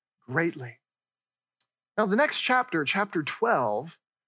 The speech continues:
most likely happened at a different time, but it further clarifies the renewal of God's kingdom and how the monarchy is now to function within the theocracy of Israel.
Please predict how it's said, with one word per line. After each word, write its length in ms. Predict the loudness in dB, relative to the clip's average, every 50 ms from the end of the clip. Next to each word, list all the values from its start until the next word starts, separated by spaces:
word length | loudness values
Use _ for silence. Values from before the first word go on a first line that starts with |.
| _ _ 0
most 320 | 2 2 2 2 0 0
likely 400 | 2 4 2 2 2 2 2 2 2
happened 540 | 0 0 2 2 0 0 0 -2 -2 0 0
at 160 | 0 2 2
a 100 | 0 0
different 480 | -2 -2 -4 -4 -2 -2 -4 -6 -6
time, 540 | -8 -6 -4 -2 -2 -2 -4 -6 -8 -12 -20 -20 _ _ _ _ _ _ _ _ 2
but 140 | 4 4 4
it 100 | 2 0
further 560 | -4 -4 -2 2 2 2 4 4 4 2 2
clarifies 1120 | 0 -2 0 2 4 4 6 4 4 2 2 0 2 2 2 0 0 -2 -4 -6 -8 -10 -12 _ _ _ _ _ -2
the 80 | 2 4
renewal 760 | 4 4 4 4 4 4 4 4 4 4 4 4 6 4 4
of 160 | 4 2 0
God's 320 | 2 2 4 4 2 0
kingdom 680 | -4 -4 -2 0 2 4 4 4 2 0 0 -4 -8 -12 -16 _ _ _ -4
and 120 | -2 0
how 100 | 0 0
the 140 | 2 2 2
monarchy 720 | 2 2 2 4 4 4 4 4 4 4 2 2 0 0 2
is 160 | 2 2 2
now 180 | 2 2 2 2
to 120 | 0 -2
function 760 | -6 -4 -2 0 2 2 4 4 4 4 4 2 0 -2 -8 _ _ _ -2
within 260 | -2 0 2 2 2
the 80 | 2 2
theocracy 640 | 2 4 4 4 4 4 2 0 -2 0 0 2 2
of 160 | 0 0 -2 -4 -2
Israel. 420 | -2 -2 0 0 -2 -2 -4 -10